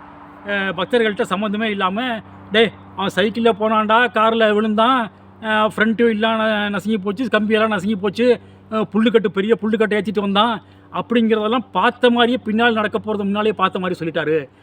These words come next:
ஆகா, எவ்வளவு பெரிய சித்தர்! நமக்கு வந்து, நமக்கு ஒரு ஆன்மீகத்துல இன்னும் நம்பிக்கை வரணுங்கிறதுக்காக அவர் இந்த மாதிரி ஒரு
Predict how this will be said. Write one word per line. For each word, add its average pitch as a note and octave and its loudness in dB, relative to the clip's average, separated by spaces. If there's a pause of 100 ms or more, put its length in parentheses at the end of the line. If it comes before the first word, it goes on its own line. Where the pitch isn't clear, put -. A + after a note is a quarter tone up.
(220)
ஆகா, D3+ 0 (500)
எவ்வளவு D#3 0
பெரிய F#3+ 2
சித்தர்! D3 -2 (600)
நமக்கு E3 -2
வந்து, G3+ 2 (320)
நமக்கு E3+ -2
ஒரு D#3+ 4
ஆன்மீகத்துல A3 0
இன்னும் G#3 -2
நம்பிக்கை G3 0
வரணுங்கிறதுக்காக G3+ -2
அவர் F3+ -2
இந்த E3+ -4
மாதிரி E3 -2 (360)
ஒரு D3+ 2